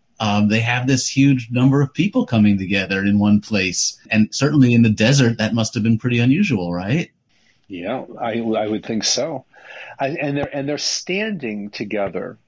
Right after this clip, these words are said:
Speaker 2: They're standing together. There's a very interesting midrash. As Mah Tovu begins, "How goodly are your tents, O Jacob."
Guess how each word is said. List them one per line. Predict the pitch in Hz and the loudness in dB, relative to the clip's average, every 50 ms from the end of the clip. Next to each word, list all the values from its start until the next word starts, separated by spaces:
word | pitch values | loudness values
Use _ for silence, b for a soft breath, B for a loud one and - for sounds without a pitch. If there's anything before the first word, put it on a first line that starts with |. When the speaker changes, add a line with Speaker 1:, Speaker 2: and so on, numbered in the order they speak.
| _ | _
Speaker 2:
They're | - 120 | -10 -10
standing | - - - 151 160 160 143 120 107 | -8 -6 -6 -6 -4 -4 -4 -6 -6
together. | - - 98 123 117 107 95 98 | -8 -8 -6 -6 -4 -4 -4 -4
There's | 107 120 113 147 | -4 -4 -4 -6
a | 127 110 | -6 -6
very | - _ 156 170 190 175 131 123 | -8 _ -6 -6 -4 -4 -4 -4
interesting | 127 117 135 131 - - 113 104 101 98 98 | -4 -4 -4 -6 -4 -6 -4 -2 0 0 0
midrash. | 104 107 101 98 98 87 - - - | 0 0 -2 -4 -4 -4 -4 -6 -6
As | 120 101 92 | -6 -8 -6
Mah | 98 110 120 120 117 | -6 -6 -6 -6 -6
Tovu | - - - 202 226 185 143 117 | -8 -8 -6 -6 -4 -4 -4 -4
begins, | 107 110 101 156 165 127 110 98 - - b b b b | -4 -4 -4 -4 -4 -4 -6 -6 -10 -14 b b b b
"How | b - - - 180 202 196 | b -12 -10 -8 -6 -6 -6
goodly | 160 127 - 160 156 131 120 113 110 107 101 | -8 -6 -6 -8 -6 -6 -8 -8 -8 -6 -6
are | 101 101 | -6 -6
your | 101 98 98 | -6 -8 -10
tents, | 95 - - 101 98 92 - - | -12 -10 -8 -8 -8 -6 -6 -6
O | 95 | -4
Jacob." | 92 92 98 92 92 95 - 95 92 92 92 95 92 | -4 -4 -4 -4 -4 -4 -4 -4 -4 -4 -6 -8 -12